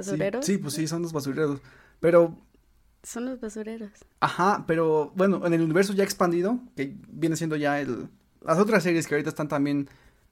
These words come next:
Speaker 1: en emisión, que es Fear the Walking Dead y Walking Dead, ah,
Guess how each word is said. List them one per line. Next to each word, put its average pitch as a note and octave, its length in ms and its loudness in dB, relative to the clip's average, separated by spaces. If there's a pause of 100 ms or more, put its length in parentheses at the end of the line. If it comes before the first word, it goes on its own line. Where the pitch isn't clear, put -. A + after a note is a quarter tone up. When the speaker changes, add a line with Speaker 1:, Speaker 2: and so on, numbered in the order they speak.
Speaker 1:
en E3 140 2
emisión, D3 480 2
que C3+ 180 0
es C3+ 140 -4
Fear D3+ 160 -2
the C#3 60 -2
Walking D3+ 360 -2
Dead D3+ 260 -2
y C3 420 -4 (520)
Walking D3+ 280 2
Dead, C3+ 140 0 (260)
ah, C3 340 -4